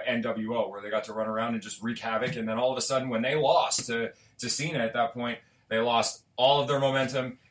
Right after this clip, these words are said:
and then they let David Otunga start talking, and it was just the worst. It was the most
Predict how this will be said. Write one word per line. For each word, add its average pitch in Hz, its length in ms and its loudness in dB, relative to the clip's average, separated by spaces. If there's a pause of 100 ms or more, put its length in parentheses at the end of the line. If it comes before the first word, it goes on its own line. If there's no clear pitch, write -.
(100)
and 113 200 2
then 113 220 2
they 107 160 2
let 107 400 -2
David 131 320 2
Otunga 123 520 4
start 104 340 2
talking, - 460 -4
and 120 160 0
it 113 80 -2
was 117 180 -6
just 127 280 -4
the 110 100 -2
worst. 101 600 0
It 110 100 -10
was 101 160 -8
the 117 220 -6
most 117 260 -2